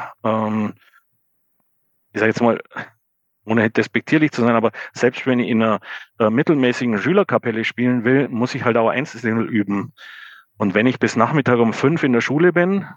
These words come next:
äh, dann muss das in der Schule mö-, oder sollte es in der Schule möglich sein,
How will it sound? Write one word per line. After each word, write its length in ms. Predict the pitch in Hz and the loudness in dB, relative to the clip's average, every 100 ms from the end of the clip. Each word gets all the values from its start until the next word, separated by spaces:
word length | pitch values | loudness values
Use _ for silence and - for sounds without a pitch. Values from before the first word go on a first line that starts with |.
| _ - | _ 0
äh, 240 | 120 113 76 - | 0 0 -6 -6
dann 140 | 95 | -4
muss 240 | 104 131 - | 0 -2 -2
das 160 | 131 | -2
in 80 | 123 | 0
der 80 | 110 | 0
Schule 240 | 117 113 | -2 -2
mö-, 160 | 107 151 | 0 -2
oder 200 | 104 - - | -2 -6 -6
sollte 380 | - 120 147 139 | -2 0 2 0
es 100 | 123 | 0
in 60 | |
der 100 | 117 | -2
Schule 240 | 123 117 107 | -2 -2 0
möglich 280 | 123 156 | -2 -2
sein, 180 | - 156 | 0 -2